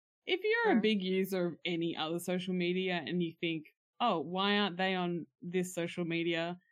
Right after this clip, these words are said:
Speaker 1: please let us know. There seems to be millions popping up all the time. Instagram, question mark?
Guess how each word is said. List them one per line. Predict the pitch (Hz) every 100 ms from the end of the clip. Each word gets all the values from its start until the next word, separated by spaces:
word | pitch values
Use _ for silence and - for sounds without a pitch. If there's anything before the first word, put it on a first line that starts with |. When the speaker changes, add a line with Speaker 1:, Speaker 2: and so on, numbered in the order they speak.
| _ _ -
Speaker 1:
please | 359
let | 247 156
us | 147
know. | 160 165 185 202 - -
There | 220
seems | 269 247
to | 202
be | 185
millions | 165 165 165 160
popping | 165 156 156
up | 156
all | 156
the | 165
time. | 170 160 160 165 175 180 _ _ _ -
Instagram, | 233 240 262 269 269 277 277
question | 262 254 - 262
mark? | 262 269